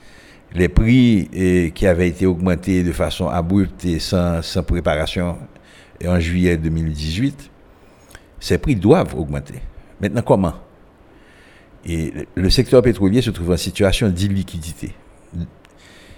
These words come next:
Ils, euh, ont des difficultés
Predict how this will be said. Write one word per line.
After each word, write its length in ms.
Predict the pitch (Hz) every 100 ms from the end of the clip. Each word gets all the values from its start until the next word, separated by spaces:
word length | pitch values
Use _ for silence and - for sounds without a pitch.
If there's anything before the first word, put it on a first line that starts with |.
| - - -
Ils, 480 | 107 117 117 101 80 -
euh, 240 | 98 92 90
ont 100 | 92
des 100 | 87
difficultés 840 | 85 95 117 110 98 - 131 120